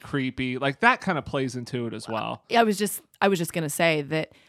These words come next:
Speaker 2: I think it plays into that hu-, human fashion, fascination with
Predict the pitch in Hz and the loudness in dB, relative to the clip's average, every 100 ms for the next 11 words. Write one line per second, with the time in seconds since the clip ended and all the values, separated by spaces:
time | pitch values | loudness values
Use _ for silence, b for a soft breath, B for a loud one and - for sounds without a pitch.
0 | b 202 202 233 226 - 190 180 175 170 | b 0 2 2 2 0 2 2 2 -2
1 | 165 151 - - - - 190 - - 233 | 0 0 -2 -12 -10 -6 -6 -6 0 2
2 | 226 190 175 165 165 175 - 185 180 160 | 2 0 2 2 2 -6 0 0 2 -2
3 | 160 151 165 156 156 151 | -4 -4 -4 -4 -4 -6